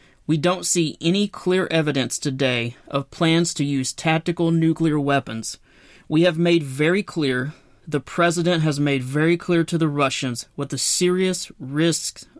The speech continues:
of that would be. I think it's also been very useful that Xi Jinping, which is, of course, the president of China,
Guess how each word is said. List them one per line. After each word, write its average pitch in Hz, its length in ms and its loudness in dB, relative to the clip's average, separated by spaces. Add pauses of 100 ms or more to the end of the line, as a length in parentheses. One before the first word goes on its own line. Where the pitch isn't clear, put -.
(140)
of 139 320 -4
that 143 260 2
would 139 180 -2
be. 131 340 0 (640)
I - 60 -10
think 170 160 2
it's 175 140 0
also 175 260 2
been 175 220 4
very 170 200 2
useful 156 580 0
that 127 280 0
Xi 165 300 2
Jinping, 170 880 2
which 135 180 -6
is, 127 80 -6
of 127 80 -8
course, 135 320 -4
the 135 100 -12
president 131 420 -4
of 110 60 -8
China, 135 460 0